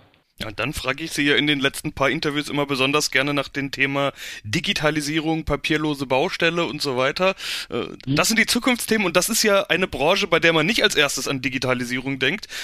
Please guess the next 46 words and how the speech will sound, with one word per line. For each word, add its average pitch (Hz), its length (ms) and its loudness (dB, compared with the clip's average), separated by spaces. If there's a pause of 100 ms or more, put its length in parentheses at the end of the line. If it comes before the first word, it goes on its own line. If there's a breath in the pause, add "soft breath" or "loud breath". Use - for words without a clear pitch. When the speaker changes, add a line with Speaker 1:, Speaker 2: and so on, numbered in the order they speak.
Speaker 1:
Äh, 131 80 0
da 127 100 2
denkt 131 200 2
man, 131 160 -2
wie 160 80 0
soll 156 160 4
man 175 120 4
denn 156 140 2
bitte 151 180 -2
die 147 120 -4
Baubranche 170 580 2
digitalisieren? 160 800 -2
Wie 139 60 -2
soll 143 180 2
denn 165 160 2
eine 156 220 2
digitale 156 500 0
Baustelle 147 500 0
aussehen? 180 480 -2 (240 loud breath)
Der 131 120 2
Hammer, 185 240 4
der 170 120 4
wird 165 120 4
immer 165 180 2
der 147 140 4
Hammer 156 200 0
bleiben. 156 300 0 (180 loud breath)
Wie 196 100 0
kommen 233 200 0
Sie 196 80 0
da 208 140 2
voran? 190 320 0
Wie 175 80 -4
digital 185 480 0
sind - 160 -8
Sie 170 80 -2
inzwischen? - 400 -8 (1400)
Speaker 2:
Also 135 300 6
ich 135 180 2
glaube, 120 280 10
dass 117 220 6
wir, 113 300 8 (360)
wir 123 220 4
alle 117 280 6
schon 107 280 2
mittlerweile 107 640 4